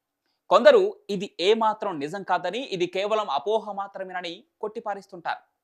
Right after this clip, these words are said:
అలా కొట్టిపారేసి కోటలోకి వెళ్ళారు కూడా. ఇక అంతే, వాళ్ళు మళ్ళీ తిరిగి బయటకు రాలేదు. వాళ్ళు ఏమయ్యారో ఎవరికీ తెలియదు. ఎవరైనా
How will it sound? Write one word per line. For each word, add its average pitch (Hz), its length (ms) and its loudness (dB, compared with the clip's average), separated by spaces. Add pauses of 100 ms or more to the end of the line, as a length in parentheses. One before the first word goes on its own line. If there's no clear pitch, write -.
అలా 185 220 0 (320)
కొట్టిపారేసి 180 680 -6 (160)
కోటలోకి 190 500 -6
వెళ్ళారు 147 340 -6
కూడా. - 140 -10 (460)
ఇక 220 200 4
అంతే, 233 200 -2 (400)
వాళ్ళు 208 380 6
మళ్ళీ 196 240 0 (140)
తిరిగి 202 320 -4
బయటకు 170 320 -8
రాలేదు. 127 240 -8 (560)
వాళ్ళు 180 180 8 (140)
ఏమయ్యారో 208 420 2 (220)
ఎవరికీ 202 380 -8
తెలియదు. 180 280 -8 (320)
ఎవరైనా 226 360 2